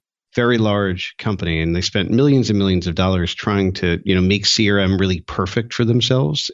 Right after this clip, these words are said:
And the result was it was so perfect, nobody used it. You know, the lesson for me from that is that, you know, you need to have something that's so simple and starts to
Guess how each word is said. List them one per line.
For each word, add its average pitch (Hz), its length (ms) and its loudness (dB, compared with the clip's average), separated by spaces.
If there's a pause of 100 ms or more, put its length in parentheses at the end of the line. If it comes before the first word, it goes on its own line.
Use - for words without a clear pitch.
And 113 100 4
the 110 60 4
result 127 420 2
was 107 220 0
it 107 60 -4
was - 160 0
so 127 160 2
perfect, 113 420 -4
nobody 101 280 2
used 87 420 0
it. - 180 -6 (340)
You 101 220 -6
know, 110 140 2
the 107 120 0
lesson 123 360 0
for - 120 -4
me 165 280 2
from 110 200 -2
that 90 260 -2
is 85 380 -2
that, 87 320 -2
you 101 100 0
know, 90 180 0 (380)
you 113 120 2
need 147 300 2
to 143 80 2
have 117 280 0
something 101 340 0
that's 87 220 -2
so 127 360 2
simple 110 580 0
and 85 180 0
starts - 500 -2
to 95 240 0